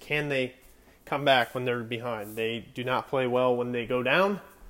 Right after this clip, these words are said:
Uh, we will see. A lot of season left, so I got Baltimore at four. Kansas City at three. Finally lost. How about those Raiders? Las Vegas Raiders getting the win on the road. Derek Carr looked unbelievable. Um, they just didn't make any mistakes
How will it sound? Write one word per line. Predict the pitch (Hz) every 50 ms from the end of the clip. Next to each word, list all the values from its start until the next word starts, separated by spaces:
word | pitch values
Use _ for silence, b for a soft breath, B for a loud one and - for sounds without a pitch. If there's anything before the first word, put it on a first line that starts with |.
| b b b b b b b b b _ _ -
Uh, | 107 110 117 117 113
we | 135 135
will | 131 131 123 117
see. | - - 180 190 214 208 - - - - - - - -
A |
lot | 143 196 175
of | 175
season | - - 185 170 147 160 156
left, | 151 160 180 185 - - - - - - -
so | - 156
I |
got | 147 147 143 143
Baltimore | 156 175 165 - 170 165 160 160 151
at | 143 -
four. | - 160 160 170 170 160 - - - - _ _ _ _ b b b b b b b b b b b b _ -
Kansas | - 202 196 185 196
City | 208 202 190 180
at | 165 -
three. | 190 196 208 208 208 B B B B B B B B -
Finally | - 208 202 196 190
lost. | 185 190 202 202 196 196 - - - - - -
How | - 220 262
about | 269 233 208 - -
those | 180 156 139 127 117 117
Raiders? | 113 113 120 131 160 202 214 175 131 113 - - - - -
Las | 151 202 214 180 -
Vegas | - 180 180 180 170 151 - -
Raiders | 143 151 147 147 139 135
getting | 156 151 143
the | 135
win | 120 131 139 143
on | 139 135 127
the | 120
road. | 117 127 131 131 127
Derek | 139 156 175 160 -
Carr | - 151 151 151 143
looked | 139 127 - -
unbelievable. | - 127 143 151 135 135 127 131 131 127 127 123 127 131 131 127 - b b b b b b b b b _ - - - - - - _ _ _ _ _ _ _ _ -
Um, | 113 117 120 117 120 117
they | 117 135 151
just | 160 160 -
didn't | 196 185
make | 185 185 185
any | 185 175 165
mistakes | 160 156 - 233 208 151 - - - -